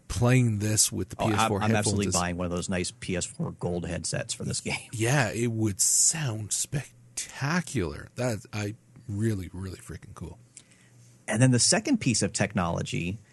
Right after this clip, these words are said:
Speaker 2: that they're touting, and I was watching this trailer and I was like, "Man, this looks really
Speaker 1: Really
Speaker 2: good."
Speaker 1: good. <laughs>
Speaker 2: Yeah, like, uh, very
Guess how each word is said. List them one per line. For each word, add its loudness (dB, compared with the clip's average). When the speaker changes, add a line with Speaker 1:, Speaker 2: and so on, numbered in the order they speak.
Speaker 2:
that 2
they're 2
touting, 0
and 4
I 0
was 4
watching 2
this 4
trailer 2
and -2
I 0
was 2
like, -2
"Man, -2
this 2
looks 0
really 2
Speaker 1:
Really -4
Speaker 2:
good." -12
Speaker 1:
good. -6
<laughs> -10
Speaker 2:
Yeah, 2
like, 0
uh, 2
very 4